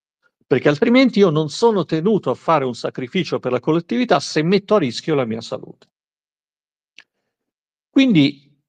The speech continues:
attenzione, perché la prospettiva è molto semplice. Prima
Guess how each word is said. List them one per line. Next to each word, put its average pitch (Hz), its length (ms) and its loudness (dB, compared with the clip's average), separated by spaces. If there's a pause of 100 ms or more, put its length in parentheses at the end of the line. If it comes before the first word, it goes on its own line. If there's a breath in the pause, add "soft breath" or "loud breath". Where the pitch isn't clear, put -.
(160)
attenzione, 135 800 -2
perché - 640 -6 (380)
la 143 200 0
prospettiva 165 880 -2
è 123 120 -8
molto 175 380 -4
semplice. 117 680 -6 (120)
Prima 123 520 -2